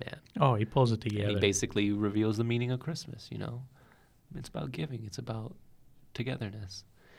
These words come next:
Speaker 1: And then everyone was kinda silent. And, of course, Charlie Brown leaves 'cause that's the frickin', why wouldn't you, why would you wanna be in that environment?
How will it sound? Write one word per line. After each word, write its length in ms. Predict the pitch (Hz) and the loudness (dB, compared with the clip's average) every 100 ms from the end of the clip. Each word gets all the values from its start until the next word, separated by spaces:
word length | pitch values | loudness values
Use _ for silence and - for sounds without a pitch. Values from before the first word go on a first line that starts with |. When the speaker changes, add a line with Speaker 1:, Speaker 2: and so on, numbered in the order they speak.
| - - - | -20 -20 -16
Speaker 1:
And 180 | - - | -12 -8
then 160 | - | -8
everyone 400 | - - - 110 | -6 -8 -8 -8
was 140 | 110 - | -10 -10
kinda 240 | 117 - | -10 -6
silent. 500 | - - 107 113 107 - _ - | -6 -4 -4 -6 -8 -12 _ -10
And, 100 | 98 | -10
of 80 | |
course, 220 | 95 120 110 | -4 -4 -4
Charlie 320 | - 90 85 | -2 -2 0
Brown 560 | 90 90 85 85 87 95 - - _ - _ _ - | 2 2 2 -2 -4 -8 -16 -20 _ -20 _ _ -12
leaves 640 | 95 87 98 107 95 92 - | -6 -2 -2 -2 -4 -6 -6
'cause 180 | 98 | -6
that's 240 | - 101 - | -4 -4 -4
the 80 | - | -10
frickin', 460 | - - - - - - | -12 -12 -12 -12 -14 -12
why 220 | - - | -8 -6
wouldn't 320 | 53 - 92 - | -6 -6 -6 -6
you, 80 | - | -4
why 200 | 53 53 | -4 -4
would 160 | 53 | -4
you 60 | 55 | -6
wanna 160 | 55 | -8
be 140 | 53 50 | -6 -6
in 80 | - | -6
that 100 | 58 | -8
environment? 560 | 58 - 55 - - | -8 -8 -8 -8 -12